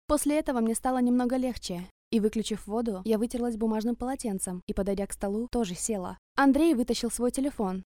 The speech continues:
и начал что-то там читать. А я, положив подбородок на собственные руки, ждала Артема. Когда открылся лифт,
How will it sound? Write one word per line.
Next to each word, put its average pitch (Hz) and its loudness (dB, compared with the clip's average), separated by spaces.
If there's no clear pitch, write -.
и 196 2
начал 240 0
что-то 220 -4
там 202 -4
читать. 196 -8
А 254 6
я, 220 2
положив 196 -2
подбородок 202 -2
на 202 -2
собственные 196 -4
руки, 208 -6
ждала 196 -2
Артема. 196 -6
Когда 220 2
открылся 233 -2
лифт, 220 -4